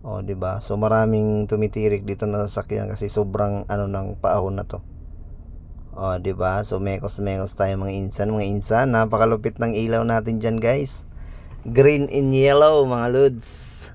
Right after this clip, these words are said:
Ganyan yung ilaw natin pag gabi, mga lodi. Oh, di ba? Basic, basic na basic.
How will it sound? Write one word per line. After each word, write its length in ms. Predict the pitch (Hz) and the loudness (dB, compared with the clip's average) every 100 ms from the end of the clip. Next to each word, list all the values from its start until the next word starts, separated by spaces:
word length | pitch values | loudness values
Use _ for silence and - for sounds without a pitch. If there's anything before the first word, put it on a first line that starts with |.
| - - - - - | -20 -18 -18 -18 -10
Ganyan 380 | 107 104 113 110 | -6 -2 -2 -2
yung 160 | 110 110 | -2 -4
ilaw 240 | 110 110 107 | -4 -2 -2
natin 400 | 107 101 107 104 | -4 -4 -4 -4
pag 160 | 104 101 | -6 -4
gabi, 260 | 101 101 | -4 -4
mga 240 | 101 101 98 | -4 -6 -4
lodi. 400 | 95 90 87 - | -6 -8 -10 -8
Oh, 220 | 92 92 87 | -8 -6 -8
di 160 | 92 | -8
ba? 180 | 92 98 101 | -6 -6 -2
Basic, 640 | 110 139 - 127 113 110 | -2 -2 -4 -4 -4 -6
basic 340 | 107 135 135 | -4 -4 -6
na 160 | 131 113 | -6 -4
basic. 720 | 107 110 123 - 98 - - | -2 -2 -4 -8 -10 -10 -18